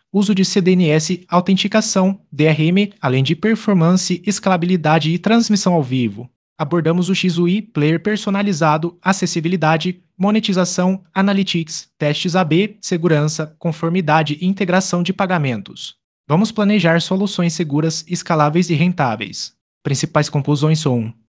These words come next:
priorizar baixa latência. Dois, garantir segurança de dados e controle de acesso. Três, otimizar para múltiplos dispositivos e tamanhos de tela. Quatro, projetar interface simples para fácil navegação. Cinco,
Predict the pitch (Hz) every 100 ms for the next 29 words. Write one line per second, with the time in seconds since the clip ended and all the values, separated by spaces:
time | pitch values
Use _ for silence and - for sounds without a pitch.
0 | _ - 160 180 147 143 135 139 151 135
1 | 127 131 120 - 104 - _ _ _ 185
2 | 127 - - _ _ _ 160 170 180 190
3 | - 165 160 156 156 156 143 139 156 170
4 | - 185 220 220 180 180 165 170 - 131
5 | 104 - - _ _ _ - 170 127 -
6 | _ _ _ - 156 202 175 156 156 170
7 | 151 139 156 170 160 160 - 190 165 165
8 | 165 156 160 - 190 190 151 139 123 147
9 | 143 110 107 113 _ _ _ - 151 -
10 | 117 _ _ _ _ 175 160 160 165 175
11 | 185 208 - 175 185 185 233 226 196 -
12 | 185 185 165 170 190 185 190 170 - 127
13 | 104 - _ _ - 165 135 -